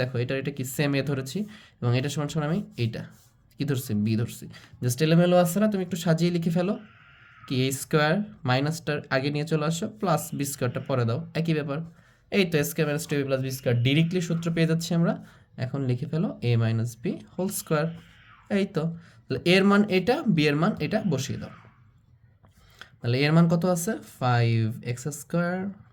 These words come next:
মাইনাস থ্রি এক্স মাইনাস টু। এই যে মাইনাস বি এর মান কত? এটা। যদি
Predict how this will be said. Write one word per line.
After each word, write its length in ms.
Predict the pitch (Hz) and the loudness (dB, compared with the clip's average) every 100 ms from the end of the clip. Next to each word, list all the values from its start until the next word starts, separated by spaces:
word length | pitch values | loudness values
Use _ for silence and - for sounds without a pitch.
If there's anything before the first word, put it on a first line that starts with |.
| 135 | -4
মাইনাস 460 | 117 110 107 110 104 107 - - | -2 0 0 0 -4 -8 -16 -18
থ্রি 180 | - 135 151 185 | -10 -4 0 0
এক্স 180 | 208 - - - - - _ _ _ 123 | -2 -6 -8 -10 -16 -20 _ _ _ -2
মাইনাস 380 | 110 107 107 - - - - | 0 0 -4 -6 -12 -14 -8
টু। 100 | 110 107 - _ - _ _ | -8 -8 -18 _ -20 _ _
এই 40 | 123 | -2
যে 60 | 120 120 | 2 4
মাইনাস 340 | 139 165 208 208 131 | 6 8 6 4 4
বি 80 | 147 | 6
এর 60 | 160 | 6
মান 100 | 170 160 | 6 4
কত? 120 | 120 110 120 | -2 -2 -2
এটা। 180 | - - - _ _ - - - | -4 -10 -16 _ _ -20 -20 -10
যদি 120 | 131 | -2